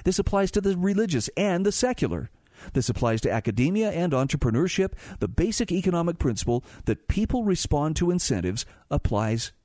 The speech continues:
to us all. So if the incentives of a system are bad, even the work of those who mean well is compromised. And if the incentives of a system are good, we don't have to place so much faith in our ability to always see things the same way.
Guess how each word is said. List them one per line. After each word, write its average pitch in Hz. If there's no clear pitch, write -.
to 110
us 110
all. 78
So 151
if 127
the 131
incentives 180
of 180
a 175
system 180
are 165
bad, 151
even 196
the 226
work 175
of 156
those 120
who 143
mean 123
well 156
is 180
compromised. 107
And 165
if 202
the 196
incentives 190
of 160
a 147
system 190
are 147
good, 147
we 196
don't 214
have 196
to 190
place 180
so 185
much 175
faith 156
in 143
our 139
ability 135
to 120
always 147
see 117
things 117
the 127
same 123
way. 120